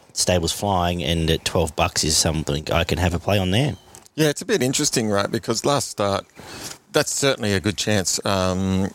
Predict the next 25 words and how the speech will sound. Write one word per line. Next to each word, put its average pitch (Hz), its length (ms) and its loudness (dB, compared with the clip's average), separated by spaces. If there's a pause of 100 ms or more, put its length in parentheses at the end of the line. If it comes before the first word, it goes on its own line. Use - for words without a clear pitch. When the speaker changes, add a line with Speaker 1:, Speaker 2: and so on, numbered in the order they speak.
Speaker 2:
when 95 160 2
you 95 80 4
look 92 140 2
through 101 200 0
the 87 80 -2
form 92 480 -2 (100)
lines 92 300 0
for - 140 0
that. 98 280 0 (440)
But 98 120 -4
Pancho 131 480 0
was 104 420 0
twelve 107 300 0
dollars, 98 520 0 (340)
Defibrillate 113 720 0
was - 360 -2
thirty-one, 95 500 0
and 92 140 0
Speaker 1:
Yep. 87 80 -2
Speaker 2:
Mosh 80 200 0
Music 98 360 0
was 98 160 0
nineteen 95 540 0
last 92 240 0
start. 92 300 0